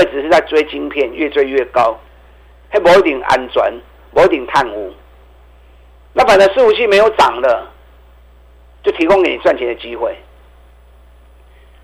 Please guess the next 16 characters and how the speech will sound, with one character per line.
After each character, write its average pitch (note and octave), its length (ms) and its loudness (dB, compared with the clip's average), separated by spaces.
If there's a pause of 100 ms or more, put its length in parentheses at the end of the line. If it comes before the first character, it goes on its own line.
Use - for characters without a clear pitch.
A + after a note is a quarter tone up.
(260)
金 A#3+ 200 -2
像 A3+ 160 4
电 A3+ 140 4
我 E3 80 2
在 G3 180 6
三 F#3+ 140 6
月 F#3+ 120 4
二 E3+ 120 6
号 F3 140 6
送 F3 140 0
给 D3+ 80 -2
你 B2 140 -6
研 B2+ 100 -10
究 D3 120 0
报 C#3 180 4
告， B2 260 2